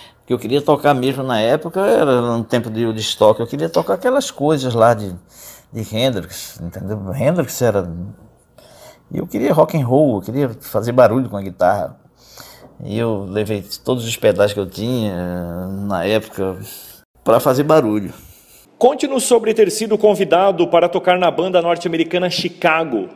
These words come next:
Speaker 2: Por que você negou o convite?
Speaker 1: Bem, esse convite, é, eu já tava, já tinha voltado pro Brasil, esse convite pro chi-, pro grupo Chi-,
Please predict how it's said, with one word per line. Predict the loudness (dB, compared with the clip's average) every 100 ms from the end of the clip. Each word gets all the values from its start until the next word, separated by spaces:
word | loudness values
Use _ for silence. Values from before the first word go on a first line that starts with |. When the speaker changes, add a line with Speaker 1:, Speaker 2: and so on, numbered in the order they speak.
| -8
Speaker 2:
Por | -2 0
que | 0
você | 0 0 2
negou | 4 6 4
o |
convite? | 4 -2 0 -4 -2 -8 -10 -18 -20 -20 -12
Speaker 1:
Bem, | -2 2 2
esse | 0 0
convite, | 0 2 2 -2 -2 -6 -6 _ -20 -20 -16
é, | -8 -6 -6 -8 -10 -6
eu | 2
já | 2
tava, | 4 0 -2
já | -6
tinha | -4 -2 2
voltado | 0 2 0 0
pro | -6
Brasil, | -2 2 2 2
esse | -4 -2
convite | -2 -2 -6 _
pro | -4
chi-, | -4 -8
pro | -8 -6
grupo | 0 -2 -2
Chi-, | -4 -4